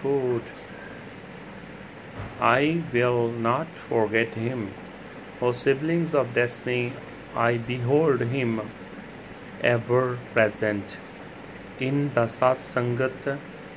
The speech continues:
the company of the holy, I meet him, O siblings of destiny.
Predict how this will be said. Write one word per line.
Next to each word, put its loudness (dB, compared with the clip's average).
the 2
company 0
of 2
the 4
holy, 2
I 4
meet 2
him, -2
O 6
siblings 0
of 0
destiny. -2